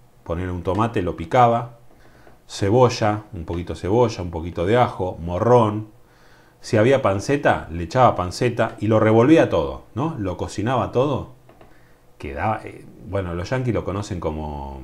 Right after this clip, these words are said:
como soufflé. Pero bueno, acá se le dice huevo, huevo revuelto. También se le dice soufflé.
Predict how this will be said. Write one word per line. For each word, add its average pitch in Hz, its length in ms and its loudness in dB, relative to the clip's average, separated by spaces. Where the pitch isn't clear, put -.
como 80 240 -6
soufflé. 87 640 -4
Pero 101 160 -2
bueno, 76 300 0
acá - 180 -6
se - 120 -8
le 82 60 -4
dice 80 140 -8
huevo, 78 280 -6
huevo 87 300 -4
revuelto. 73 440 -8
También 131 260 -2
se 82 140 -8
le 73 80 -8
dice 76 240 -12
soufflé. 78 360 -14